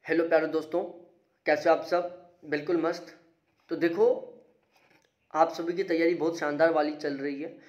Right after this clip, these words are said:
और जैसा कि थंबनेल के ऊपर लगा हुआ है, आज की हम डिस्कस करेंगे कि पेपर लेवल कैसा आएगा, अब किस तरीके से पढ़े जिससे कि हमारा जेआरएफ़ हो जाए, हम क्या-क्या पढ़ें, सारा का सारा हम आज डिस्कस करने वाले हैं।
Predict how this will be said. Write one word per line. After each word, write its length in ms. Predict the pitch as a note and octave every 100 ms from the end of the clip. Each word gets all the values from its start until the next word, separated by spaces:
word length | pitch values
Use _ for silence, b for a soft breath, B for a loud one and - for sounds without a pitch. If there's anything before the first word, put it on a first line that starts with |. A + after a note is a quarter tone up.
| B B B -
और 200 | F#3+ F#3+ F#3
जैसा 260 | F3+ F3+ G3
कि 160 | F#3+ G#3 - -
थंबनेल 440 | F3+ F3+ E3+ D#3+
के 100 | E3
ऊपर 200 | F3 -
लगा 200 | E3 D#3
हुआ 200 | D3+ D3+
है, 260 | D3+ D#3 - - _ _ _ _ C3
आज 280 | C#3 C#3
की 220 | C#3 D#3 D3
हम 240 | D3 D3 D3 -
डिस्कस 360 | C3+ - E3 E3
करेंगे 320 | D#3 D3+ D#3
कि 140 | D#3+ D#3 -
पेपर 260 | D3+ D3+
लेवल 300 | C3+ C3+ D3
कैसा 300 | - C#3+ C#3+
आएगा, 220 | C#3+ C#3+ C#3+ C#3+
अब 140 | - -
किस 220 | D3+ -
तरीके 260 | D#3 C#3+ D#3
से 120 | -
पढ़े 180 | - C#3+
जिससे 320 | C#3 C3+ - C#3
कि 60 |
हमारा 240 | C3 C3+ C#3
जेआरएफ़ 320 | C#3 C#3 C#3
हो 80 | C#3+
जाए, 260 | C#3+ D3 B B B B
हम 140 | D3 C#3+
क्या-क्या 400 | - D#3+ D3+ E3
पढ़ें, 360 | D#3+ D3 C#3 C#3+ - - _ -
सारा 320 | F#3 F#3 A3
का 60 | G#3
सारा 220 | G3 G3
हम 260 | F3+ F#3 F#3
आज 180 | E3 E3
डिस्कस 400 | C#3+ C#3 F3 E3+
करने 220 | E3 D#3
वाले 220 | D3+ C#3+ D3
हैं। 160 | D3+